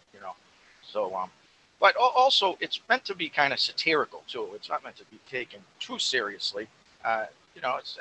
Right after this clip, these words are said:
I, I want people to be able to have fun with the reading if, if they get the book. But, uh, it is from, uh, in, in my way, uh, a firsthand perspective of somebody who certainly, uh,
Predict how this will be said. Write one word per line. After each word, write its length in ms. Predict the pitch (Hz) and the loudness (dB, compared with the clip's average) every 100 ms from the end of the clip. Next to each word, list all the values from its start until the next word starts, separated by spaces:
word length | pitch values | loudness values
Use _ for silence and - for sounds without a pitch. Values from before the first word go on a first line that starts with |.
| - | -6
I, 220 | 147 156 | -4 -4
I 80 | 147 | -4
want 160 | 135 - | -4 -6
people 220 | 127 110 | -14 -14
to 80 | 104 - - | -16 -16 -4
be 80 | 123 | -2
able 120 | 113 | -2
to 120 | - | -2
have 140 | 123 - | -2 0
fun 320 | 135 127 107 _ - | 0 0 -2 _ -20
with 100 | 104 | -20
the 80 | 98 | -16
reading 360 | 127 120 113 123 117 | -12 -12 -12 -16 -20
if, 60 | - | -20
if 140 | 107 - | -16 -12
they 120 | 104 | -6
get 200 | 117 - | -6 -6
the 60 | 110 | -10
book. 220 | 110 - _ _ _ _ - | -8 -8 _ _ _ _ -16
But, 120 | 107 - 101 | -14 -8 -8
uh, 80 | 98 - _ 143 | -8 -14 _ -4
it 100 | 151 | -2
is 200 | 143 - | -2 -6
from, 260 | 143 113 - - | -10 -10 -14 -18
uh, 200 | 107 90 - _ _ _ - 131 151 | -14 -14 -16 _ _ _ -20 -14 -12
in, 80 | 135 131 | -12 -8
in 100 | 123 | 0
my 180 | 131 | 2
way, 320 | 117 110 104 98 | 2 0 -2 -6
uh, 520 | 95 - _ - 117 | -12 -18 _ -8 -8
a 20 | |
firsthand 580 | - 131 107 - 120 107 - | -2 -2 -2 -6 -8 -10 -16
perspective 480 | - - 123 - 104 | -16 -2 -2 -2 -14
of 100 | 98 | -12
somebody 340 | 123 117 110 | -10 -6 -8
who 180 | 101 107 | -10 -18
certainly, 400 | - 120 113 107 - - - _ _ | -12 -10 -10 -14 -16 -20 -20 _ _
uh, 140 | 101 | -12